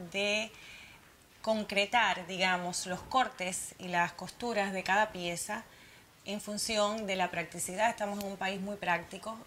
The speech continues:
eh, y de hecho es una de las características de Ondaya, que es una ropa muy práctica y muy cómoda. Y te puedo hacer un pantalón en diez minutos, no sé, <laughs> te lo puedo demostrar.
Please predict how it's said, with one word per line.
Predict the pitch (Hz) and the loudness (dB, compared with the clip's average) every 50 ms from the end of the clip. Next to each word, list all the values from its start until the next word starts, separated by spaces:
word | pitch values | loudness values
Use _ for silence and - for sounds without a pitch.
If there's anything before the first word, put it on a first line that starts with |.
| - - - - | -20 -20 -18 -14
eh, | 180 170 170 170 165 165 165 165 165 165 160 160 160 160 160 - - | -10 -8 -8 -6 -6 -6 -6 -6 -8 -8 -8 -8 -10 -10 -12 -14 -14
y | 160 165 170 165 | -12 -12 -10 -8
de | 165 170 180 | -6 -6 -6
hecho | 185 - 214 | -6 -6 -6
es | 190 | -6
una | 202 208 202 196 | -4 -4 -2 -2
de | 196 185 | -2 -2
las | 180 - | -2 -2
características | - 175 175 175 - - 170 170 185 - 208 196 190 185 175 | -4 -4 -4 -6 -6 -8 -10 -10 -10 -10 -10 -8 -6 -6 -6
de | 170 170 | -6 -8
Ondaya, | 170 165 170 165 170 185 185 | -6 -4 -4 -2 -2 -2 -4
que | 170 170 | -4 -6
es | 175 160 - - 175 | -8 -10 -10 -10 -8
una | 180 180 170 | -6 -6 -6
ropa | 175 175 - 180 | -6 -6 -6 -6
muy | 180 175 180 175 | -4 -4 -6 -4
práctica | - 170 170 180 - - 175 - 170 165 | -4 -2 -4 -4 -6 -10 -10 -6 -4 -4
y | 170 165 | -4 -4
muy | 170 170 175 | -6 -6 -8
cómoda. | 170 - 165 160 160 160 170 202 220 - - - - - - - - - - - - | -6 -6 -6 -6 -4 -6 -6 -8 -10 -12 -16 -18 -18 -18 -18 -18 -18 -20 -20 -20 -16
Y | - 185 185 180 180 180 175 175 170 170 160 160 156 151 151 - - - - - - - - | -12 -8 -8 -6 -6 -6 -6 -6 -6 -8 -8 -8 -10 -10 -12 -16 -20 -20 -20 -20 -20 -12 -8
te | 190 185 | -8 -4
puedo | - 190 208 226 | 0 2 2 2
hacer | 220 - 226 214 220 | 2 2 -2 -4 -4
un | 214 220 208 | -4 -6 -4
pantalón | - 196 202 196 190 185 185 190 196 208 | -4 -4 -4 -2 -2 -2 0 -2 -2 -4
en | 214 208 202 196 185 185 | -4 -6 -6 -6 -6 -6
diez | 180 185 190 | -6 -6 -4
minutos, | 190 185 185 180 180 180 - 185 - - | -4 -6 -6 -8 -8 -8 -10 -12 -10 -10
no | 185 180 | -8 -6
sé, | - - 202 196 175 - - - - - | -6 -6 -6 -6 -6 -8 -8 -10 -12 -14
<laughs> | - - - - | -16 -18 -16 -12
te | - 190 - - | -10 -8 -8 -8
lo | 202 | -6
puedo | - 190 190 196 208 | -4 -4 -2 -2 -2
demostrar. | 208 208 202 196 196 - - 196 185 190 208 208 | -2 -2 -2 -2 -4 -4 -6 -6 -2 -2 -2 -2